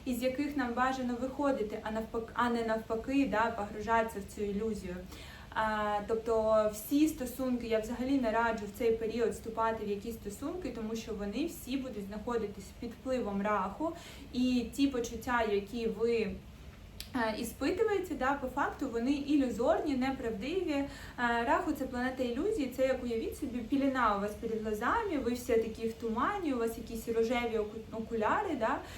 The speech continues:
і ви дивитеся на цю людину зовсім, е, да, бачите її не такою, яка вона є. Тому зараз, е, дуже обережно,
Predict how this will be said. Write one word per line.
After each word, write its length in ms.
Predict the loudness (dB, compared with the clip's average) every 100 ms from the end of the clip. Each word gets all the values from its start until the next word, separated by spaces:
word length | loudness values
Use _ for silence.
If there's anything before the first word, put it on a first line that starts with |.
| -12 -8
і 80 | -2
ви 160 | 0
дивитеся 580 | 2 2 0 -2 -4 -2
на 120 | -2 -2
цю 220 | 2 2
людину 560 | 2 0 -2 -2 -2 0
зовсім, 760 | 2 2 0 -4 -4 -2 -2
е, 640 | 0 -2 -2 -4 -4 -2 0
да, 180 | 2 2
бачите 420 | 2 2 0 -4 -6
її 420 | -4 -2 -2 0
не 240 | 0 0
такою, 420 | 0 -2 2 2
яка 340 | 2 0 0 0
вона 240 | 0 -4
є. 280 | -4 -2 -4
Тому 220 | -4 -6 -2
зараз, 420 | 0 2 2 -2 -6 -16 -14 -4
е, 260 | -2 0 2
дуже 340 | 4 4 4
обережно, 640 | 0 2 2 2 0 0